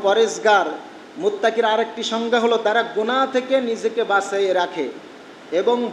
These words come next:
ভালো কাজে নিজেকে আত্মনিয়োগ করে। এট-, এরাই হলো মুত্তাকি।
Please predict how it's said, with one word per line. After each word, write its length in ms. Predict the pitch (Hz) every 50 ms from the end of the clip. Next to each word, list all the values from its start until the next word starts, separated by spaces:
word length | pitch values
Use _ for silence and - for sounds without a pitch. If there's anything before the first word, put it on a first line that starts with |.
| -
ভালো 200 | 180 190 208 220 214
কাজে 240 | 214 214 208 208 220
নিজেকে 380 | 208 208 196 202 208 214 220
আত্মনিয়োগ 560 | 240 208 196 - - - 185 175 165 165 156 135 - -
করে। 220 | 139 123 113 - - - - - - - - - - - - - - - -
এট-, 280 | 165 165 - - -
এরাই 240 | 180 196 220 226 220
হলো 220 | 202 208 214 202 185
মুত্তাকি। 580 | 180 170 - - 156 147 131 135 131 123 110 92